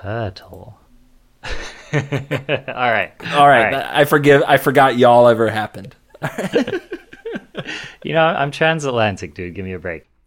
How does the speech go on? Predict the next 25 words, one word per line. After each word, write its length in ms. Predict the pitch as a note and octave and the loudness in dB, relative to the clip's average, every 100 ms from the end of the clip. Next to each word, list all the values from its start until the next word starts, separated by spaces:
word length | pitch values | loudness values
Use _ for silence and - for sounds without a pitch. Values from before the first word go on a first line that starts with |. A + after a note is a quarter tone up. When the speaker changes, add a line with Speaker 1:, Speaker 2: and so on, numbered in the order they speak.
| - | -10
Speaker 1:
Okay, 240 | A#2+ B2 | -2 -2
Dragon 440 | G2 B2 D3 C#3 B2 | 0 0 0 -2 -6
Turtle. 580 | A2+ F#2 F#2 E2 G#2 _ _ _ | -4 -4 -4 -12 -14 _ _ _
One 720 | F#2+ F2 A#2+ D#3 F3+ F#3+ A#2+ | -12 -4 -2 0 -2 -8 -10
blue, 360 | F#2+ G#2+ E3+ F#3 | -6 -4 -2 -2
blue 640 | A#2 A#2 F#3+ F#3+ C#3+ G2 | -4 -4 -2 -2 -2 -4
creature, 540 | - - D3+ - D3 B2 | -8 -10 -10 -4 -4 -2
dragon, 640 | G#2 G#2+ C#3 D#3 D#3 D#3+ | 0 0 0 -2 -6 -6
turtle. 560 | - D#3+ G3+ E2+ F2+ - - - | -2 -2 -2 -8 -12 -18 -20 -14
I 100 | F#2 | -12
mean, 180 | G#2 G#2+ | -8 -8
the 80 | G#2 | -6
type 300 | B2 B2 B2+ | -4 -2 -2
line 220 | B2 B2 | -6 -6
says 240 | B2 A#2 | -8 -8
it 80 | C3+ | -10
all. 240 | D3 D#2+ _ _ _ _ _ _ _ _ | -12 -14 _ _ _ _ _ _ _ _
At 260 | A2 G#2 G2 | -4 -2 -2
rare. 420 | G#2 G2 E2 D2 _ _ _ _ _ _ _ _ _ _ - | -4 -2 -4 -10 _ _ _ _ _ _ _ _ _ _ -10
It 80 | A#2 | -6
is 120 | A2 | -4
a 100 | G2+ | -6
three 480 | - - A#2+ D#3+ A3 | -8 -14 -10 -10 -8
five 640 | - C#3 D3 D3+ C#3+ - | 0 2 2 0 -4 -12
flash, 960 | - - F#2 G2+ A#2+ E2 - - - | -20 -20 -8 -2 -2 -2 -10 -14 -14